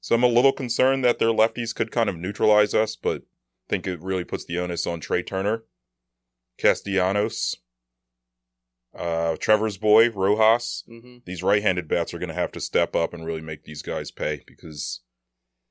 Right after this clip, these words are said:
Speaker 1: yeah, I'm not feeling too great having to face a bunch of lefties.
Speaker 2: And they're coming in somewhat hot. I mean, what, they were thirty-three and thirteen in their last couple ga-, you know, that last
Speaker 1: In
Speaker 2: stretch.
Speaker 1: one-run games. They were thirty-three and thirteen
Speaker 2: Yeah.
Speaker 1: in one-run games,
Speaker 2: So,
Speaker 1: which is,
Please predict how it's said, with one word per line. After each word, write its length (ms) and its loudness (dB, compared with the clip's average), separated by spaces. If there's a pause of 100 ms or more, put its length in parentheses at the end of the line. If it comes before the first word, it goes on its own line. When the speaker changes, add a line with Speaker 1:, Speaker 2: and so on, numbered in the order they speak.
Speaker 1:
yeah, 180 -8
I'm 100 -10
not 200 -2
feeling 220 -4
too 120 -12
great 240 -8
having 220 -8
to 60 -12
face 240 -8
a 40 -14
bunch 220 -12
of 80 -8
lefties. 560 -10 (280)
Speaker 2:
And 140 -12
they're 60 -10
coming 320 -8
in 100 -10
somewhat 340 -8
hot. 120 -6
I 20 -12
mean, 140 -10
what, 140 -4
they 40 -8
were 100 -10
thirty-three 640 -8
and 100 -10
thirteen 500 -8
in 80 -12
their 100 -12
last 280 -16
couple 220 -12
ga-, 240 -12
you 100 -8
know, 180 -12 (360)
that 180 -12
last 140 -6
Speaker 1:
In 60 -4
Speaker 2:
stretch. 100 0 (160)
Speaker 1:
one-run 160 2
games. 240 -2
They 60 -2
were 80 2
thirty-three 460 2
and 80 -4
thirteen 360 0
Speaker 2:
Yeah. 60 -4
Speaker 1:
in 60 -6
one-run 300 -4
games, 280 -8
Speaker 2:
So, 240 2
Speaker 1:
which 80 0
is, 180 -6